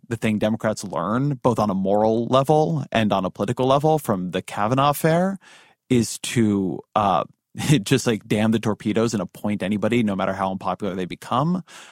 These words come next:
There are real questions of, like, you know, Republicans actually did not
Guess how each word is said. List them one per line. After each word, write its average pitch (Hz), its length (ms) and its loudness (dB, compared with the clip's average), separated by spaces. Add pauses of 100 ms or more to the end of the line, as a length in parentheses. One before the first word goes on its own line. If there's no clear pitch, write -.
(160)
There 214 160 6
are 156 60 2
real 131 240 4
questions 107 420 0
of, 95 80 -4
like, 82 260 -2 (180)
you 113 120 0
know, 101 240 -4
Republicans 135 400 0
actually 117 280 0
did 104 120 -2
not 95 160 -2